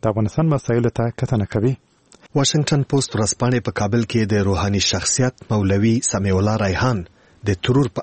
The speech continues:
Speaker 2: اړه یو مطلب خپور کړی او لیکي چې د دې مخکښ دیني عالم وژنې افغانانو ته سخت ټکان ورکړ. مولوي ریحان د جمعې په ورځ د کابل د نهمې ناحیې په التقوا جومات کې د جمعې د لمانځه پر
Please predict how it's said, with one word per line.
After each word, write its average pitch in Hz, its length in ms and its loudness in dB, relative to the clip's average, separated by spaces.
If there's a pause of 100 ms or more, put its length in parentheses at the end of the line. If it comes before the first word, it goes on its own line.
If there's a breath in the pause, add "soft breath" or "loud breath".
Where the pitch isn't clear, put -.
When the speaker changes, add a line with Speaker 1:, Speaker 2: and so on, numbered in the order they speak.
Speaker 2:
اړه 107 140 0
یو 92 160 2
مطلب 101 340 -4
خپور - 320 -2
کړی 110 180 2 (460 loud breath)
او 139 80 4
لیکي 147 240 0
چې - 160 0
د 107 140 0
دې 123 80 2 (100)
مخکښ - 540 -4
دیني 113 240 2
عالم 107 260 2
وژنې 131 340 2 (400 loud breath)
افغانانو 120 440 0
ته - 140 -4
سخت - 600 -6
ټکان 120 320 0
ورکړ. 117 320 -2 (440 loud breath)
مولوي 135 440 2
ریحان 127 340 0 (100)
د 117 40 2
جمعې 120 380 2
په 107 100 -2
ورځ 98 180 -2 (100)
د 104 140 -4
کابل 113 260 0
د 110 80 -2 (100)
نهمې 123 360 2
ناحیې 120 300 0 (460 loud breath)
په 110 80 -2 (180)
التقوا 110 480 -2
جومات 107 340 -2
کې 113 140 -2
د 95 80 -2 (100)
جمعې 120 200 2
د 104 180 -2
لمانځه 95 400 0
پر 101 80 -4